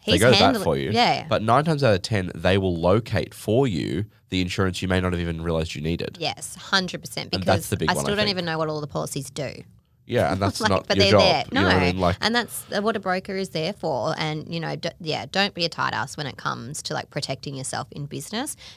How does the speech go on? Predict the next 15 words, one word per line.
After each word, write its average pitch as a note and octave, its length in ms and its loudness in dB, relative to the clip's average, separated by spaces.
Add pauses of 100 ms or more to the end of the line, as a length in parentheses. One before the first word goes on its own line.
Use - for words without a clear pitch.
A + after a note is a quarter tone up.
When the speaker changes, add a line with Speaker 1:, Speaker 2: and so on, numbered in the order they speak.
(120)
Speaker 2:
because D3+ 420 -8
a C#3+ 80 -6
lot D3 220 -2
can - 140 -14
happen. G2+ 360 -14 (240)
Speaker 1:
Yeah, E2+ 360 -2
especially, G#2+ 340 -2
and, G2 240 -2
you G2+ 100 -2
know, F2 140 2 (580)
I F2+ 80 0
guess F2 160 2
people E2+ 200 -2
to D#2+ 60 -6
give D#2+ 220 -8